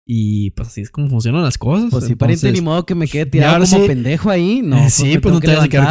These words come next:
Speaker 2: levantar.
Speaker 1: como, exacto, exacto, exacto. Si te caes por pendejo, pues te levantas por chingón.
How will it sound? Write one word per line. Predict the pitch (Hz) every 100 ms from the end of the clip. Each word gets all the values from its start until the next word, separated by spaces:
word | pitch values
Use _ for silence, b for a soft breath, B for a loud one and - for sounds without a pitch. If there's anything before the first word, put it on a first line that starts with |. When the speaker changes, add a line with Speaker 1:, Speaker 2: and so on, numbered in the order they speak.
| 170
Speaker 2:
levantar. | 135
Speaker 1:
como, | 123 123
exacto, | 123 127 117 - 127
exacto, | 117 - 117 110 110 -
exacto. | 117 117 104 -
Si | 120
te | 113 123
caes | 120
por | - 135 127
pendejo, | - 113 110 127
pues | - -
te | 117
levantas | 110 110 -
por | - 117
chingón. | - 104 101 95